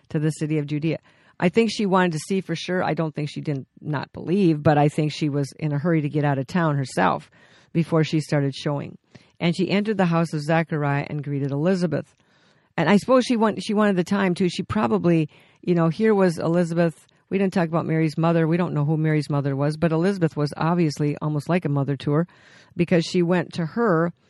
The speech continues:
and she entered the house and then it happened when Elizabeth heard the greeting of Mary. And of course, now think about this.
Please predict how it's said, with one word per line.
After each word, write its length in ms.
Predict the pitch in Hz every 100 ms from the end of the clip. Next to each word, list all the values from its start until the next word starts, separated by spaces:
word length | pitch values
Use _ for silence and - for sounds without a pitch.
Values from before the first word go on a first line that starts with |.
| _ _ -
and 260 | 180 175
she 200 | - 180
entered 240 | 196 214 196
the 80 |
house 340 | 190 180 170 170 - _ _ _ -
and 240 | 175 175 -
then 280 | 170 233 269
it 120 | 170
happened 600 | 170 202 214 151 156 175 - _ _
when 200 | 165 180
Elizabeth 460 | 165 180 202 170 165
heard 220 | 208 202
the 80 | 175
greeting 280 | 185 185 170
of 60 |
Mary. 380 | 156 165 175 160 -
And 120 | 180
of 60 | 180
course, 320 | 254 233 -
now 100 | 170
think 220 | 180 208
about 240 | 170 151
this. 160 | - 139